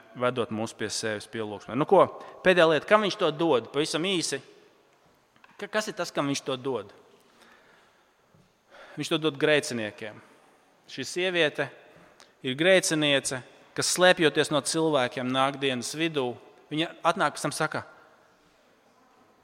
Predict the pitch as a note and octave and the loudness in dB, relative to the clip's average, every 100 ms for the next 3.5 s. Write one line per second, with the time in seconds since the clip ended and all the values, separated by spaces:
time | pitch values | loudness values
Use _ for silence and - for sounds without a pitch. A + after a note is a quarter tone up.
0 | _ _ _ - C3+ D#3 D#3 E3+ E3 D#3 | _ _ _ -14 -8 -4 -2 0 2 0
1 | C3 - D#3+ - - D#3 C#3+ C3+ C#3+ C3 | -2 -6 -6 -6 -2 -2 -2 -4 -6 -2
2 | C3+ C#3 B2 G2 F2 - A#2 _ _ _ | 0 0 0 -6 -8 -10 -12 _ _ _
3 | _ _ - B2+ D#3 | _ _ -12 -4 -4